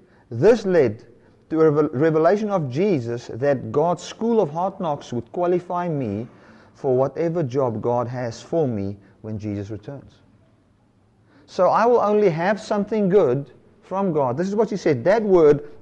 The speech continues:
eventually gave her a revelation that you will, you know, have to suffer to have a testimony. What a lie. Where the Bible says here in Luke four that he has come,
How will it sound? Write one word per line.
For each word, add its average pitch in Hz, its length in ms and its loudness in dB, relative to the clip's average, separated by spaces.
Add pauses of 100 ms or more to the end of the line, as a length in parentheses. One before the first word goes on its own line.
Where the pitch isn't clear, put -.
(340)
eventually 170 520 2
gave 151 260 2
her 196 120 2
a 196 40 4
revelation 185 760 0 (680)
that 123 200 -2
you 165 320 2
will, 131 320 2 (420)
you 123 120 -6
know, 113 240 -4
have 139 340 -6
to 160 100 -6
suffer 147 480 -6
to 113 160 -12
have 117 200 -10
a 113 40 -8
testimony. 101 540 -14 (840)
What 143 180 -6
a 156 80 2
lie. 131 380 0 (840)
Where 131 180 2
the 123 120 -2
Bible 160 340 0
says 147 340 -2
here 123 300 -2
in 113 200 -6
Luke 147 180 -2
four 110 400 -2 (300)
that 113 140 -6
he 139 160 -2
has 143 180 0
come, 110 400 -4